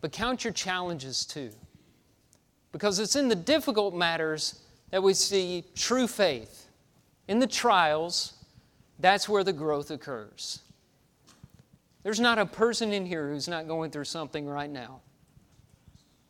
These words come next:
We're here for each other because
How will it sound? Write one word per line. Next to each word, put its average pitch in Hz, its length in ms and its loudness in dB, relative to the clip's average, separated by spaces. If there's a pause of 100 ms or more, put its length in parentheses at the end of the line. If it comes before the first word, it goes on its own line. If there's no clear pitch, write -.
(1800)
We're 190 180 4
here 226 300 2
for 202 180 2
each 185 220 0
other 160 240 0
because 156 640 -2